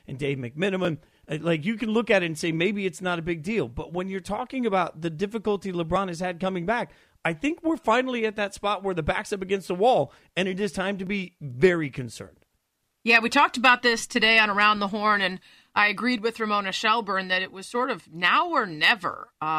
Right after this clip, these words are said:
Speaker 2: I didn't have a chance to say that 'cause Tony muted me for giving too many accurate stats, and he got frustrated with all the information I was providing. But that's a story for another time, Fitz. The focus here is that I agreed, and I didn't get a chance to say it on T V, but that's how I feel.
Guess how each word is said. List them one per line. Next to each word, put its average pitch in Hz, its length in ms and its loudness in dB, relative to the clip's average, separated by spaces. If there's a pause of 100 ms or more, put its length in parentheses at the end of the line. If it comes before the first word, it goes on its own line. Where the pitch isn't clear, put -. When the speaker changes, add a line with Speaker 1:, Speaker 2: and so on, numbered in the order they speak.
(100)
Speaker 2:
I - 60 -6
didn't 220 200 -2
have 180 140 2
a 160 40 -6
chance 190 240 -4
to 165 60 -18
say 220 200 -2
that 180 240 0
'cause - 180 -16
Tony 190 260 -4
muted 214 320 -2
me 185 140 -8
for 190 140 -12
giving 180 300 -8
too - 160 -4
many 220 300 -4
accurate 226 440 0
stats, - 640 -2 (440)
and 170 140 -6
he 170 80 -6
got 175 160 -2
frustrated 180 420 -8
with 165 200 -14
all 262 200 2
the 240 140 -2
information 185 540 -4
I 147 80 -4
was 151 160 -12
providing. 147 560 -4 (240)
But 208 100 -6
that's 294 220 4
a 247 40 -6
story 233 280 0
for 220 140 -8
another 190 260 -4
time, 220 300 -2
Fitz. - 340 -2 (280)
The - 60 -10
focus 320 400 2
here 220 360 4
is 220 160 0
that 285 120 6
I 349 160 6
agreed, 320 460 2
and 180 100 0
I 190 60 4
didn't 254 220 -2
get 240 120 2
a 220 60 -2
chance 254 320 0
to 226 60 -8
say 247 160 0
it 240 60 2
on 233 120 0
T 269 100 -2
V, 262 140 0
but 302 180 6
that's 349 160 4
how 269 160 6
I 233 140 6
feel. 185 480 -4